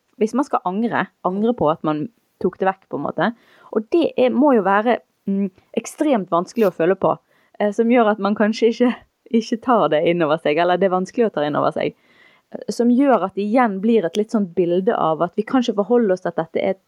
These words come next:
barn, eh, fordi da blir det så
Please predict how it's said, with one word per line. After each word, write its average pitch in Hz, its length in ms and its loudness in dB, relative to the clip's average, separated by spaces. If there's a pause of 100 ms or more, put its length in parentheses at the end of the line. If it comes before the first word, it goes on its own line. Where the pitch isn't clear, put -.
(280)
barn, 156 500 0 (520)
eh, 180 120 0 (160)
fordi 220 360 2 (260)
da 226 160 4
blir 220 420 0
det 175 140 -4
så 170 300 0